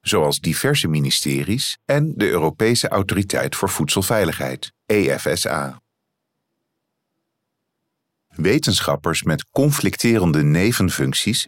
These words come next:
zijn geen zeldzaamheid. Maar de ijver van Wageningse onderzoekers om de industrie van dienst te zijn, springt eruit.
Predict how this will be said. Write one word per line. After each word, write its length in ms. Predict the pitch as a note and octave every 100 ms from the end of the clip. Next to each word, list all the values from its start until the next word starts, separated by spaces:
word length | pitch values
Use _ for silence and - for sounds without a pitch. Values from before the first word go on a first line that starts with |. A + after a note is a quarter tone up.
| _
zijn 360 | E2 F2 E2 -
geen 400 | - G#2 A2+ G#2
zeldzaamheid. 800 | G2 D2 - C2+ A#1+ A1+ - - - _ _ _ _
Maar 200 | - G2+
de 120 | F2 - -
ijver 500 | A#2+ C#3 - F2 -
van 180 | F2
Wageningse 640 | E2 G#2+ A2 G2 F2+ - -
onderzoekers 800 | E2+ D2+ F2+ A#2 C#2+ C2+ - -
om 140 | F2
de 80 | D#2+
industrie 560 | - F#2 D2 - A#2+ G#2+
van 180 | D2+ C#2+
dienst 320 | A2 F3 -
te 100 | C#2+
zijn, 380 | C2+ C2 F#2+ C3+
springt 440 | - - C3+ C#3
eruit. 460 | C3+ C#2+ - -